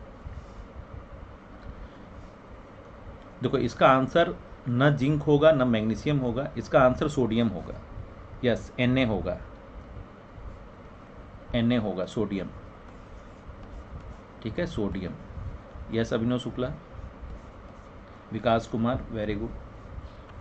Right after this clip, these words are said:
आप लोग देखिए, जो भी class में मौजूद हैं, आप लोग एक काम जरूर करेंगे, Like जरूर कर दें class को। जो लोग class में मौजूद हैं, like जरूर कर दें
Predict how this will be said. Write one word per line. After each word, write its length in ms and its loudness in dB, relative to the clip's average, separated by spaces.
आप 180 6
लोग 120 8
देखिए, 260 6
जो 140 6
भी 120 4
class 360 6
में 100 6
मौजूद 340 4
हैं, 280 -4
आप 160 4
लोग 220 2
एक 180 2
काम 200 4
जरूर 260 2
करेंगे, 480 0
Like 380 6
जरूर 320 8
कर 140 6
दें 160 2
class 260 4
को। 140 -8
जो 100 4
लोग 200 8
class 280 8
में 80 4
मौजूद 320 2
हैं, 120 2
like 320 6
जरूर 280 2
कर 140 2
दें 200 -2